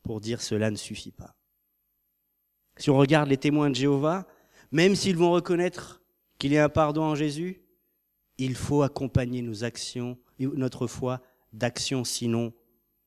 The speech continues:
on n'est pas sauvé. Et on ne sait pas si on va accéder au ciel. La grâce de Jésus-Christ a toujours été déstabilisée. Et peut-être que dans ton cœur, autour de toi, des personnes au-, au-, aujourd'hui sont en train de te dire, «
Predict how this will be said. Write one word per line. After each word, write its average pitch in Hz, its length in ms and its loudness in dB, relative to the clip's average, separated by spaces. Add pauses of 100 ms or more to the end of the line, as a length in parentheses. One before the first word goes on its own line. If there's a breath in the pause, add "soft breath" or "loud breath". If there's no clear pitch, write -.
on 117 140 -8
n'est 110 100 -6
pas 104 180 0
sauvé. 90 460 -14 (920)
Et 104 80 -8
on 101 60 -6
ne 101 80 -6
sait 107 240 -6
pas 101 180 -4
si - 160 -14
on 98 40 -12
va 92 100 -10
accéder 98 360 -14
au 90 80 -12
ciel. 98 300 -20 (640 soft breath)
La 117 100 0
grâce 120 300 -2
de 117 80 -6
Jésus-Christ 104 580 -8
a 101 60 -8
toujours 110 400 -8
été 101 220 -10
déstabilisée. 92 800 -14 (400 soft breath)
Et 143 80 4
peut-être 226 340 6
que - 80 0
dans 165 160 6
ton 165 160 4
cœur, 170 300 6
autour 208 400 4
de 185 80 8
toi, 180 260 4
des 131 140 0
personnes 156 400 0
au-, 147 280 -4
au-, 165 100 -4 (260 loud breath)
aujourd'hui 170 300 4
sont 196 100 2
en 165 60 2
train 175 160 0
de 156 40 0
te - 80 -2
dire, « 175 220 2